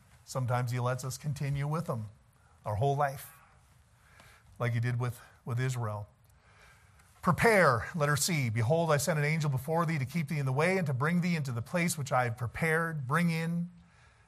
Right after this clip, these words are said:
means to cause to come in. Prepared means to establish. Uh, that definition, when I have the K J V there, it's just telling you how that word was, was, uh, translated in the King James Bible.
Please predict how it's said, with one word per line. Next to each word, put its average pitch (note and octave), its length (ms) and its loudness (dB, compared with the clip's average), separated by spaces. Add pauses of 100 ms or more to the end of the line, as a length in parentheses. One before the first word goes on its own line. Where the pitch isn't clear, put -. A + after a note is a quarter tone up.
means A#2+ 180 -2
to B2 60 -6
cause D#3 380 4
to C#3+ 80 -6
come D#3+ 300 -2
in. D3+ 320 0
Prepared D3+ 560 0
means C#3 200 -2
to B2+ 140 -6
establish. D3+ 720 0 (480)
Uh, A#2 140 4
that A#2+ 380 0
definition, D3 460 2
when C#3 100 0
I C3 40 2
have C3 160 2
the B2 80 -2
K C#3+ 240 -2
J C3 160 0
V C3+ 180 0
there, C3+ 180 0
it's B2+ 140 -4
just D3+ 240 -6
telling D3+ 300 0
you C3+ 180 0 (320)
how E3+ 380 6
that F3 320 4
word C#3+ 400 0
was, B2+ 340 -4 (220)
was, B2+ 340 -4 (260)
uh, A#2 260 2
translated C#3+ 760 -2
in A#2+ 80 -2
the A#2+ 80 -4
King D3+ 200 -4
James C#3 260 -2
Bible. B2+ 440 0